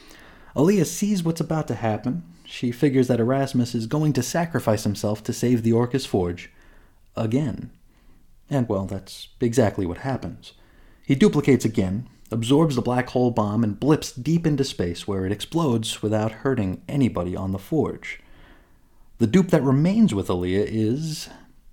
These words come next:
well, just Nimrod. No longer Erasmus, a cold, unfeeling, inhuman Nimrod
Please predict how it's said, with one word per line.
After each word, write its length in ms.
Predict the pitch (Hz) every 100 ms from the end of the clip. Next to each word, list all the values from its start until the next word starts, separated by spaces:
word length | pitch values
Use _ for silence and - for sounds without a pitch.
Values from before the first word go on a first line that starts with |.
| _ _ _ -
well, 180 | 113 131
just 260 | - 110 117
Nimrod. 360 | 101 85 80 - - - _ _ _
No 160 | 98 101
longer 400 | 101 104 104 104
Erasmus, 480 | 98 87 - 87
a 80 | 95
cold, 600 | 90 - 117 110 113 110 -
unfeeling, 840 | 113 120 120 107 98 98 98 107
inhuman 800 | - 117 120 120 107 107 107 104
Nimrod 540 | 98 90 87 87 87